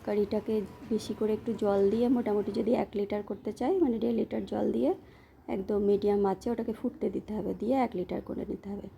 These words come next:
তাহলে টেস্টটা ভালো হবে। তারপরে এই যে রেডি হয়ে আবার বেরিয়েও গেলাম। আমাদের বাড়ি থেকে একটা স্টেশন যেতে হয়, মানে হসপিটালে। তো বাইরে বৃষ্টি হচ্ছিলো, ট্রেন আজকে একটু ফাঁকা ফাঁকাই ছিল লেডিসটা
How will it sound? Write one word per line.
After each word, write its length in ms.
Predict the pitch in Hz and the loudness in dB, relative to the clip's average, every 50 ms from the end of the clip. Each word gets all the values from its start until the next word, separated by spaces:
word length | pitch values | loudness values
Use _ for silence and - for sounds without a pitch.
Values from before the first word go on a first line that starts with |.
| - - - - | -20 -20 -12 -6
তাহলে 160 | 247 226 220 | -4 -4 -4
টেস্টটা 400 | - - 202 196 - - - - | -2 -2 -4 -4 -4 -6 -8 -8
ভালো 240 | 190 175 - - 196 | -6 -6 -6 -6 -6
হবে। 220 | 196 - - - - - - - - - - - - - - - - - - - - - - - - - - - - - - - - - - - - - - - - - - - - - - | -8 -10 -10 -14 -18 -20 -20 -20 -20 -20 -20 -20 -20 -20 -20 -20 -20 -20 -20 -20 -20 -20 -20 -20 -20 -20 -20 -20 -20 -20 -20 -20 -20 -20 -20 -20 -20 -20 -20 -20 -20 -20 -20 -20 -20 -10 -4
তারপরে 320 | - 220 208 196 208 208 | 0 0 0 2 2 4
এই 60 | 202 190 | 4 6
যে 140 | 202 196 | 6 6
রেডি 260 | 196 196 190 185 208 208 | 6 6 4 4 2 0
হয়ে 220 | 202 226 196 190 | 2 4 6 6
আবার 160 | 190 196 196 | 6 4 4
বেরিয়েও 440 | 190 196 190 185 185 190 196 196 196 | 6 6 6 6 6 6 6 4 4
গেলাম। 360 | 185 196 196 196 202 214 285 - - - - - - - - - - - - - - - - - - - | 4 2 2 2 2 2 0 -2 -6 -18 -20 -20 -20 -20 -20 -20 -20 -20 -20 -20 -20 -20 -20 -14 -6 -2
আমাদের 320 | 262 254 247 240 262 262 | 0 2 4 4 4 4
বাড়ি 220 | 254 247 240 247 | 4 2 2 2
থেকে 360 | 247 - - 277 - 320 320 311 320 | 0 0 -2 0 2 4 2 2 2
একটা 280 | 226 247 - - - 269 | 0 -4 -4 -2 -4 -4
স্টেশন 440 | - - - 220 208 - 214 214 202 | -4 -4 -4 -4 -2 0 2 2 2
যেতে 240 | 202 196 190 - | 2 0 0 0
হয়, 240 | 190 190 202 214 294 320 - - | -2 -2 -2 -2 -2 -4 -4 -4
মানে 120 | 226 196 | -4 -4
হসপিটালে। 640 | 196 202 190 - - - 196 180 185 185 208 262 339 - - - - - - - - _ _ - - - - - - - - - 311 330 320 - - - - - - - - - - - - - - - - | -2 -2 -4 -6 -6 -8 -6 -4 -2 0 0 0 -2 -4 -8 -20 -20 -20 -20 -20 -20 _ _ -20 -20 -20 -20 -20 -20 -20 -20 -20 -20 -20 -20 -20 -20 -20 -20 -20 -20 -20 -20 -20 -20 -20 -20 -20 -20 -14 -8
তো 80 | 254 | -2
বাইরে 280 | 220 220 208 202 196 226 | 0 2 4 4 4 4
বৃষ্টি 360 | 226 220 202 202 - - 247 | 2 2 0 0 -4 -4 -4
হচ্ছিলো, 280 | 214 - - 240 233 226 | -4 -4 -2 -2 -2 0
ট্রেন 300 | 226 - 226 226 220 220 | 0 2 4 4 6 4
আজকে 260 | 226 220 226 - 247 | 4 2 2 0 -2
একটু 180 | 240 233 - 226 | -2 -2 -4 -6
ফাঁকা 260 | - 233 226 226 226 | -4 -4 -4 -4 -6
ফাঁকাই 320 | - - 226 240 247 254 | -6 -6 -4 -2 0 -2
ছিল 300 | 247 - - 240 233 226 | -2 0 -2 0 2 2
লেডিসটা 500 | 226 220 226 190 - 220 - - 240 277 | 2 2 2 0 -2 -6 -8 -8 -8 -8